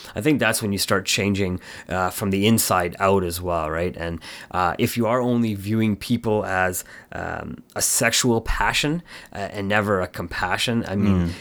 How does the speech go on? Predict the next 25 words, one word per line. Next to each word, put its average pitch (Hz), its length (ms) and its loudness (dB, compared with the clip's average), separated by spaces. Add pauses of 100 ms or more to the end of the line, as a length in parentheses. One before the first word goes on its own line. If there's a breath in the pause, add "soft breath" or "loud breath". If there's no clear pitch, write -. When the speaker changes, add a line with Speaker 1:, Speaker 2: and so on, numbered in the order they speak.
(180)
Speaker 1:
uh, - 140 -16 (120)
there's 139 540 -2
obviously 123 380 2
other 107 240 4
things 101 340 -2
that 101 100 0
are 95 60 0
<laughs> 98 140 0
happening - 340 0
in 113 80 2
the 104 60 0
background 95 500 0
that 90 80 -2
I'm 90 140 -2
not 90 120 0
gonna 92 120 -8
get 90 160 -2
into. 95 260 -2
Maybe 92 180 0
on 90 100 -2
another 92 200 -2
show - 180 -2
we 90 140 0
definitely 90 380 0
can, 95 380 0